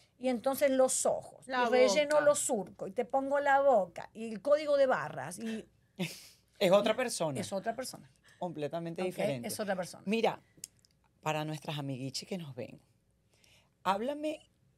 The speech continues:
Speaker 3: de los hombres, de que las mujeres llevan a los hombres a hacerse tratamientos. Porque se cree, eh, con los hombres latinos que son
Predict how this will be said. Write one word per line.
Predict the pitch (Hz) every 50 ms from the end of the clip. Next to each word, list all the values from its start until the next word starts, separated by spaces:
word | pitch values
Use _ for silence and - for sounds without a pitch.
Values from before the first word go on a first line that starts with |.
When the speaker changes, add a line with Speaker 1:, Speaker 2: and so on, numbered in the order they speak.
| _ _
Speaker 3:
de | - 190 190 185 175
los | 165 170 147 - - - _
hombres, | - 190 180 180 175 165 165 165 180 180 214 220 262 277 - - - - _ _ _ _ _ _ _ _
de | 190 170 170 175 - -
que | - 196 190
las | 180 196 190 180 175
mujeres | 185 175 180 180 190 208 208 190
llevan | 160 147 180 220 226 220 220 220 220 202 185 185 185 202 226 - -
a | - 180
los | 160 151 143 - - -
hombres | 185 175 170 165 165 180 208
a | 220 208
hacerse | 175 - 143 131 123 - 175 160
tratamientos. | - 170 165 156 135 147 135 131 135 139 135 127 117 107 104 - - - - - - - _ _ _ _ _ - - - _ _
Porque | _ 180 185 170 - 190
se | 175 - 190 175 - _
cree, | _ - 220 220 233 220 202 180 175 175 175 196 247 - - _ _ _
eh, | - 170 151 -
con | - - 156 143 139 131 127
los | 135 - 143 139 - _
hombres | - 160 151 151 180
latinos | 202 202 196 190 - - 190 180 165 156 156 170 214 254 247 - - _ _ _ _ _
que | - 175 170 165 160 156
son | 143 - - 165 160 160 160 165 165 165